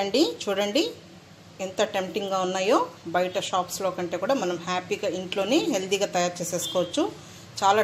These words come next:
టేస్టీగా ఉంటాయి, చాలా క్రిస్పీగా. చూడండి, చూస్తేనే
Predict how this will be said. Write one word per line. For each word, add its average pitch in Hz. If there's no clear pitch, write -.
టేస్టీగా 180
ఉంటాయి, 180
చాలా 190
క్రిస్పీగా. 175
చూడండి, 185
చూస్తేనే 214